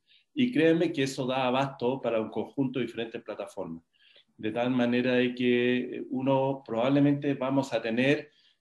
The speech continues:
estamos haciendo un poco bola de cristal, pero probablemente vamos a tener el veinte veintiuno, veinte veintidós, diez, veinte o treinta candidatos de vacuna contra coronavirus, si anda todo bien, con diferentes plataformas,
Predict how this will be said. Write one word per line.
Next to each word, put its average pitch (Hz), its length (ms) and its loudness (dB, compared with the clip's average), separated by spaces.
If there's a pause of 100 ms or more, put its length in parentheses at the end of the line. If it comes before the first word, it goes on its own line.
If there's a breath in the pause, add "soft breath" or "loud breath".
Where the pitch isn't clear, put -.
(200)
estamos 131 440 2
haciendo 131 460 2
un 123 100 2
poco 131 240 -2
bola 127 200 2
de 120 80 2
cristal, 143 500 2
pero 135 160 2
probablemente 143 600 4
vamos 131 320 2
a - 20 -4
tener 131 320 2 (200)
el 113 120 -6
veinte 135 300 0
veintiuno, 123 420 0
veinte 127 300 -2
veintidós, 120 600 -2 (280)
diez, 131 480 0
veinte 160 560 0
o 113 160 -2
treinta 160 420 0
candidatos 139 600 -2
de 131 40 -2
vacuna 131 540 -2 (580 soft breath)
contra 127 580 -2
coronavirus, 123 560 0
si 131 80 -2
anda 123 200 2
todo 127 200 2
bien, 139 360 2 (380 loud breath)
con 120 160 -2
diferentes 123 540 -2
plataformas, 143 960 0